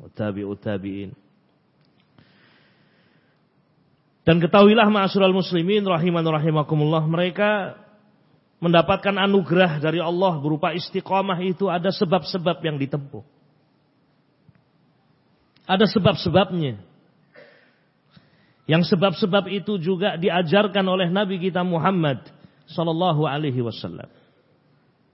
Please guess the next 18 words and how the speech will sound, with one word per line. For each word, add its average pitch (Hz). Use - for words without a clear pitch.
Ketika 180
kita 190
menginginkan 185
al-istiqamah, 175
maka 147
istiqamah 185
itu 190
ada 175
sebab-sebabnya 156
yang 127
semestinya 160
kita 165
tempuh. 185
Kita 185
memiliki 220
cita-cita, 180
memiliki 196
tujuan, 175